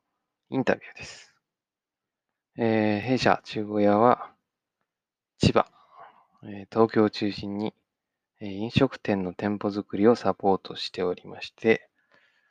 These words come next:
えー、二十年以上、店舗設計デザインを通じて、理想の店舗デザインというものを実現してまいりました。それで、えー、今回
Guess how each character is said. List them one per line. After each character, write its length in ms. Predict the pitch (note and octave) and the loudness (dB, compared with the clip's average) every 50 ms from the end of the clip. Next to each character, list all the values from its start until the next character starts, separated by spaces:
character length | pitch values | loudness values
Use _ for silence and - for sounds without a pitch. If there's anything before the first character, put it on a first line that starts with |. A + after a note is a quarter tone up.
| _ _ _ _ _ _ _ _ _ - | _ _ _ _ _ _ _ _ _ -18
え 340 | G#2+ G#2 F#2+ F#2+ F#2 F2+ F2+ F2+ | -14 -14 -12 -12 -14 -14 -14 -10
ー、 20 | |
二 140 | F#2 G2 G#2 | -6 -2 0
十 160 | A2 A#2+ B2 | 2 4 4
年 160 | A#2+ A#2+ A#2+ | 6 6 4
以 60 | A2+ | 4
上、 180 | G#2 G#2 - - _ _ _ _ _ _ _ D3 - - | 4 2 2 0 _ _ _ _ _ _ _ -20 -20 -14
店 220 | - A#2 A2 A2 - | -12 -12 -10 -8 -8
舗 60 | A2+ | -8
設 220 | G#2 - A#2 G#2 _ _ | -6 -4 -6 -6 _ _
計 260 | - - G2 F#2+ F#2+ | -10 -6 -4 -4 -4
デ 140 | G2 G2 G2 | -2 -4 0
ザ 180 | G2 G#2+ G#2 G2+ | 4 4 4 4
イ 140 | F#2+ F#2 | 4 0
ン 100 | F#2 F#2+ | -2 -2
を 160 | G2+ A2 - - _ | 0 0 0 0 _
通 220 | - - - G2+ G2 | -18 -14 -12 -12 -12
じ 120 | G2 G2 | -12 -16
て、 380 | _ - - D3 D#3+ F#3 - _ _ _ _ | _ 0 2 2 2 2 -2 _ _ _ _
理 100 | - G#2+ | -16 -8
想 200 | - - B2+ A#2+ | -2 2 2 2
の 100 | A2+ G#2+ | 2 0
店 220 | - A2+ A2 G#2+ | 0 -2 -4 -4
舗 100 | - A2 | -2 -2
デ 140 | G2+ G#2 G2 | 0 2 2
ザ 100 | F#2+ F#2 | 2 2
イ 60 | - - | 0 0
ン 840 | _ _ _ _ _ _ _ _ _ _ _ _ _ _ _ _ _ | _ _ _ _ _ _ _ _ _ _ _ _ _ _ _ _ _
と 80 | - B2+ | -6 -4
い 20 | |
う 40 | C3 | -2
も 80 | C3+ C#3+ | 2 2
の 80 | C3 | 2
を 60 | G#2 - | 2 0
実 280 | - - - - - | -4 -10 -4 -2 0
現 160 | G2+ F#2+ F#2+ F#2+ | 0 0 0 -4
し 20 | - | -8
て 120 | - - | -10 -10
ま 100 | G2+ G2+ | -12 -12
い 60 | - | -14
り 40 | - | -16
ま 100 | - - - | -18 -20 -20
し 40 | |
た。 140 | - - - _ _ _ _ _ _ _ _ _ _ _ _ _ _ _ _ _ _ _ _ _ _ _ - - - - - _ _ _ _ _ _ _ _ | -20 -20 -20 _ _ _ _ _ _ _ _ _ _ _ _ _ _ _ _ _ _ _ _ _ _ _ -20 -20 -20 -20 -20 _ _ _ _ _ _ _ _
そ 120 | _ - C3+ | _ -2 0
れ 80 | B2+ | 2
で、 180 | B2+ B2+ A#2 - - | 4 4 2 2 0
え 280 | A2 G2+ G2 F#2+ F#2 F#2 | -4 -4 -4 -4 -4 -6
ー、 20 | |
今 160 | - - G#2 F#2 | -6 -6 -6 -4
回 180 | - - - | -4 -6 -6